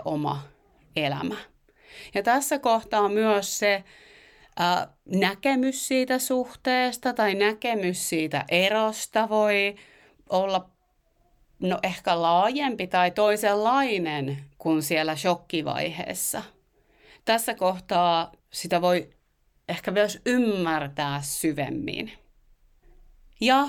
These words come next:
sitten, niin kuin kaikki vaihehommelit aina elämässä, niin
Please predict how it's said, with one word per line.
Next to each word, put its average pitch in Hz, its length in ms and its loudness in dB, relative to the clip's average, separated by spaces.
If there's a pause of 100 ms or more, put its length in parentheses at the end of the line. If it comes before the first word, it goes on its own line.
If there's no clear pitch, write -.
sitten, 233 720 0 (200)
niin 156 220 -2
kuin 208 200 0
kaikki 269 640 0
vaihehommelit 220 1080 2
aina 185 380 0
elämässä, 170 760 0
niin 165 360 0